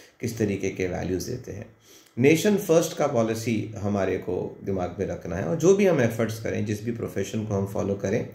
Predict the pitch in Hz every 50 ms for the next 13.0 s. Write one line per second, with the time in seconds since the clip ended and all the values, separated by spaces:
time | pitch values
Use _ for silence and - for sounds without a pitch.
0 | - - - - - - _ _ - 160 175 196 190 190 233 220 226 202 175 151
1 | 131 120 117 113 107 107 107 107 104 104 95 92 98 101 95 87 - - 104 95
2 | 90 95 92 90 110 98 92 - 98 95 95 92 - - - - _ - _ -
3 | 113 113 113 110 - 107 98 95 113 117 113 113 113 98 101 - - 131 120 -
4 | - - 98 95 98 98 98 95 87 87 90 87 87 - - - 95 90 87 87
5 | 90 92 92 - - - _ _ _ _ _ _ _ _ _ - 95 95 92 -
6 | - 101 - 95 104 107 107 104 98 95 92 90 90 90 87 92 87 87 - -
7 | - 104 87 - - 87 85 92 92 85 - 95 90 - 92 90 87 90 87 85
8 | 85 82 85 90 87 87 90 92 92 87 - - - 104 98 90 - - - -
9 | - - - - 127 139 156 165 160 160 135 110 104 101 92 90 92 92 92 90
10 | - - 92 90 90 90 90 90 87 90 - - 87 - - 92 87 - 90 92
11 | 80 80 87 90 92 90 92 101 113 107 98 - - 120 117 117 117 110 110 110
12 | 104 101 - - 110 107 107 98 92 92 90 87 85 85 82 82 82 95 - -